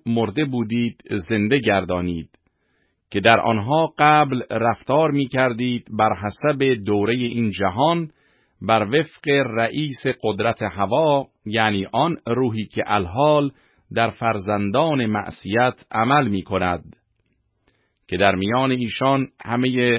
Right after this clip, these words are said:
ما نیز در شهوات جسمانی خود قبل از این زندگی می‌کردیم و هوس‌های جسمانی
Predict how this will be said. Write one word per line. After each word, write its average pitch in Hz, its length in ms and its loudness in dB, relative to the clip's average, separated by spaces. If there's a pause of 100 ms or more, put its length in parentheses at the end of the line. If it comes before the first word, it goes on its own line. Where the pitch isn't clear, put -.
(140)
ما 135 280 4
نیز 107 380 -2 (120)
در 113 160 2
شهوات 120 680 0
جسمانی 120 920 -2
خود 127 520 0 (440)
قبل 113 240 2
از 107 180 0
این 123 240 2 (200)
زندگی 110 440 0
می‌کردیم 156 720 0 (220)
و 110 80 4
هوس‌های 110 880 -2
جسمانی 95 760 -4